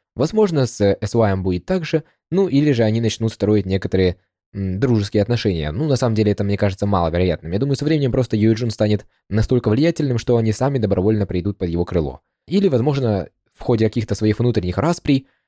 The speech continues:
так как мы знаем, что там, как и военная сила, весьма ненадежно друг с другом связана,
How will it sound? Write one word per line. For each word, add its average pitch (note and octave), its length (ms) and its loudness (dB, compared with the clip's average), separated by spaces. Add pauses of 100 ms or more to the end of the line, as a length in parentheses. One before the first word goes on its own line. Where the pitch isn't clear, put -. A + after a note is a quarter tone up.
(140)
так A2+ 180 2
как - 60 -6
мы G#2+ 80 2
знаем, G#2 200 0
что G#2 120 -8
там, F#2+ 220 -2
как F#2 160 -2
и F#2+ 240 -4
военная D#3+ 460 2
сила, C#3+ 480 2
весьма G#2 460 0 (220)
ненадежно A2+ 720 2
друг G2 160 -2
с - 20 -4
другом G2 280 2
связана, F2+ 480 -2